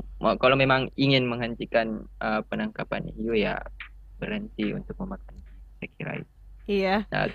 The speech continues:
Speaker 1: tugas, tugas jurnalis saya kira untuk, eh, mendorong itu, biar orang berhenti makan hiu.
Speaker 2: Nah, pesan untuk sesama jurnalis ya, tidak makan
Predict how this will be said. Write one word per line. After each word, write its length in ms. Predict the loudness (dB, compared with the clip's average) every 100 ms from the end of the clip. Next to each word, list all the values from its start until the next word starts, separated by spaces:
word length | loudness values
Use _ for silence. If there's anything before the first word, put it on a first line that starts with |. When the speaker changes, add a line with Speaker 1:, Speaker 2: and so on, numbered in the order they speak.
| -4
Speaker 1:
tugas, 320 | 2 2 2 -6 -14 -14 -14 -16 -14 -2
tugas 320 | 4 4 4
jurnalis 400 | 2 4 6 6
saya 160 | 4 4
kira 240 | 6 6
untuk, 400 | 6 2 0 -2 -4 -18 -16 -18 -20 -16 2 6
eh, 160 | 8
mendorong 640 | 8 6 6 6 2 0 -2
itu, 320 | -4 6 4 4 2
biar 160 | 6 10
orang 400 | 10 10 10 12
berhenti 480 | 12 12 8 8 6
makan 400 | 6 6 2 4
hiu. 240 | 4 8 6 4 -20 -14 -4
Speaker 2:
Nah, 560 | 0 2 2 2 0 -4 -12 -6
pesan 400 | 4 8 8 6
untuk 160 | 0 2
sesama 240 | 2 4 4
jurnalis 560 | 4 6 6 6 4
ya, 320 | 4 4 2 -4
tidak 240 | 2 4 4
makan 320 | 4 4